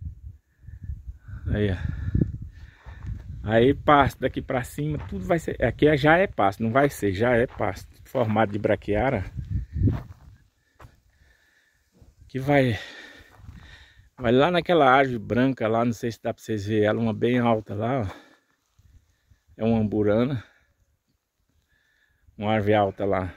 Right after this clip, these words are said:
Vai lá o pasto. Aí desce assim. Vai lá naquelas árvores mais verdes, lá dos fundos lá.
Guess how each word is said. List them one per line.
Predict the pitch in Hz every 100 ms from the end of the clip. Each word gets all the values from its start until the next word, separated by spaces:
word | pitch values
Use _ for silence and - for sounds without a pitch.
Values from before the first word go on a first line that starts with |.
| - - -
Vai | 113 110 131
lá | 107 95
o | 95
pasto. | - 104 - - _ _ - - - - - - -
Aí | 117
desce | 120 123 120 117
assim. | 113 - 127 160 - - _ _ _ _ _ _ _ _ _ _ _ _ _ _ _ _ _ _ _ _ _ _ _ _ _ _ _ _ _ _ _ _ _ _ _ _ _ _
Vai | 101 107
lá | 117 151
naquelas | 170 151 135 127 113
árvores | 117 110
mais | 110 113 104
verdes, | 101 113 120 110 113
lá | 120 185 190
dos | 185 131
fundos | - 131 120 117
lá. | 127 180 123